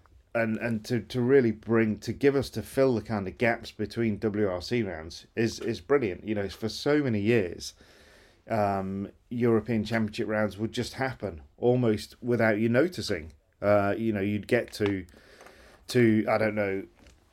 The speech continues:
Friday evening, and then suddenly, "Oh yeah, I forgot, it's the, it's the such and such rally."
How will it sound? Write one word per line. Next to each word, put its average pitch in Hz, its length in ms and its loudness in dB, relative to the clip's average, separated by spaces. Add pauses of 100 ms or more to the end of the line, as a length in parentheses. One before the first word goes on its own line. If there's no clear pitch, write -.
(120)
Friday 117 460 2
evening, 104 400 0
and 104 100 -2
then 107 140 0
suddenly, 110 520 0
"Oh 127 140 4
yeah, 113 140 4
I 107 40 0
forgot, 107 400 0
it's 107 240 -8
the, 107 260 -2
it's 104 340 -8
the 113 100 -6
such 120 300 -4
and 110 100 -6
such - 260 -6
rally." 95 400 -6